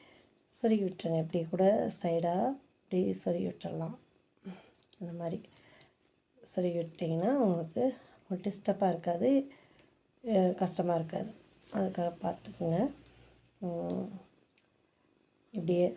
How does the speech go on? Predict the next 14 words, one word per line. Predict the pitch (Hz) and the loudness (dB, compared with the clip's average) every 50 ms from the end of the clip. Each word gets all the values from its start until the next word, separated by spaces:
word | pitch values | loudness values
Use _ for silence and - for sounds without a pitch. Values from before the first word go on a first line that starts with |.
| - - | -4 -2
சொருகிடுங்க. | 190 170 165 170 190 175 170 180 175 160 160 - - _ - - - _ - _ _ | -2 -2 -2 -4 -6 -8 -8 -8 -8 -10 -12 -16 -20 _ -20 -20 -20 _ -20 _ _
இப்படி | - 185 165 - - | -12 -12 -10 -8 -6
சொருகி | - 170 175 | -4 -4 -2
விட்டுட்டு, | 180 175 165 - - - - 208 285 311 - - - _ _ _ _ _ _ _ _ _ _ _ _ _ _ _ _ _ - | -2 -4 -6 -6 -6 -2 0 0 0 0 -4 -12 -20 _ _ _ _ _ _ _ _ _ _ _ _ _ _ _ _ _ -4
நல்லா | 196 175 170 170 170 | -4 -2 -2 -2 -2
லூஸ் | 170 175 175 175 - - | -2 -4 -6 -6 -6 -6
இல்லாம, | - 175 165 165 175 190 240 277 - - - - - - - - - _ _ - - - _ - - _ _ _ _ _ _ _ _ _ _ _ - | -6 -4 -4 -2 -2 -2 -4 -4 -8 -14 -20 -20 -20 -20 -20 -20 -20 _ _ -20 -20 -20 _ -20 -20 _ _ _ _ _ _ _ _ _ _ _ -12
ம், | 196 185 190 - - - - _ _ - | -12 -12 -12 -14 -18 -20 -20 _ _ -10
நல்லா | 214 202 170 165 165 160 165 | -6 -4 -2 -2 -2 -4 -4
சொருகி | - 170 175 175 | -8 -8 -6 -8
விட்டுட்டு, | 180 180 165 - _ _ - - 175 233 285 - - - _ _ - 117 101 - - _ _ _ _ - | -8 -10 -12 -16 _ _ -8 -4 -4 -4 -4 -4 -12 -20 _ _ -20 -20 -20 -20 -20 _ _ _ _ -6
இப்ப | 214 190 190 196 - 233 214 | -4 -4 -4 0 2 2 4
என்ன | 190 185 | 4 2
பண்ணணும்னா, | 180 185 - 180 175 175 165 160 160 165 190 247 302 | 0 -2 -2 -4 -2 -2 0 0 0 0 0 -2 -2